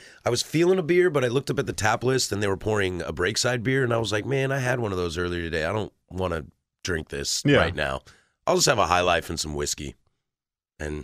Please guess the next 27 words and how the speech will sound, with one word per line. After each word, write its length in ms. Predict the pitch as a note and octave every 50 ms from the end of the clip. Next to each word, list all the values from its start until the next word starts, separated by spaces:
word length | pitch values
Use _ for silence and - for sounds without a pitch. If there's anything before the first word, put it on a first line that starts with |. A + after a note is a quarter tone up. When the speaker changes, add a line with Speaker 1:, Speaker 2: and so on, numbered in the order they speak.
| - _ -
Speaker 1:
yeah, 160 | E2+ E2+ E2
I 40 | E2
know. 220 | E2 D#2+ D2+ - _ _ _ _ -
Speaker 2:
There 160 | A2 A#2+ C#3
you 60 | C#3+ E3+
go. 180 | F#3 G3+ F#3+ - - -
Speaker 1:
I 80 | F2 F2
know, 140 | F2 E2+
I'm 80 | E2+ D#2+
changing. 420 | - F2+ F2 F2 D2 D#2 D#2 C#2+ - _ _ _ _ _ _ _ _ _ _ _ -
Speaker 2:
Well, 80 | D#3+ E3
are 220 | A2+ G#2+ G#2+ G2
you 100 | G#2+ G2 A#2+
Speaker 1:
I'm 160 | D#3 A#2 G2
not 100 | D3 E3
Speaker 2:
change-, 140 | F#3+ F#3+ E3
Speaker 1:
changing, 160 | D3+ C#3+ C3+ C#3
Speaker 2:
you're 80 | D#3+
not 60 | C#3 G#2+
Speaker 1:
no. 60 | G2+
Speaker 2:
changing, 440 | - - D3 D3 C#3 G#2 G#2 G2 G2
you're 120 | G2+ G2+
Speaker 1:
No. 60 | F#2+
Speaker 2:
just 420 | G2 G#2 F#2+ F2+ - - - - - _ _ _ _ _ _ _ _ _ -
Speaker 1:
Diversifying. 760 | - B2+ G#2+ C3+ A2+ - - G2+ - F#2 D#2+ C#2+ C2+ B1+ A1+ -
Speaker 2:
expanding. 720 | G2+ G2 - - - - G2 F#2+ F#2 F2 D2+ C#2 - E2+ - _ _ _ _ _ _ _ _ _ _ _ _
Speaker 1:
Sure. 540 | - - - - - - G#2 G#2+ - -